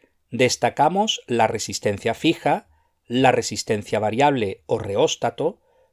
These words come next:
los termistores, los fotorresistores, o L D Rs, y los diodos. El termistor es una resistencia que depende de la temperatura,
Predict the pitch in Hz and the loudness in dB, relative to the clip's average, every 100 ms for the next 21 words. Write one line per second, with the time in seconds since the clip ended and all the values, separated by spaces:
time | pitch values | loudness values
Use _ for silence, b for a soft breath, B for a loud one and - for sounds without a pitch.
0 | _ 120 135 - 185 113 101 - 117 120 | _ 0 0 2 0 0 -4 -4 0 2
1 | 131 147 - _ _ _ - 135 - - | 0 -6 -14 _ _ _ 0 0 2 2
2 | 196 120 110 107 98 - - 156 117 143 | 2 2 0 -4 -8 -8 2 2 2 -2
3 | - _ _ _ - 107 101 104 101 104 | -8 _ _ _ 2 4 4 2 2 4
4 | 131 110 131 - - _ _ _ _ _ | 2 0 -6 -8 -16 _ _ _ _ _
5 | 139 143 139 117 151 123 - - - _ | 0 2 2 2 0 0 -2 -18 -18 _
6 | _ _ _ _ _ 135 135 151 139 139 | _ _ _ _ _ 0 2 4 2 0
7 | - - 208 117 - _ _ _ 127 - | 0 4 4 4 -4 _ _ _ 0 0
8 | 156 175 180 170 180 - 170 165 - 175 | 0 0 0 0 -2 -2 0 0 0 0
9 | 165 151 143 127 123 123 120 120 - 113 | 2 2 2 0 0 2 2 2 0 -2
10 | 113 110 107 135 147 98 | 0 -2 -2 -2 -2 -4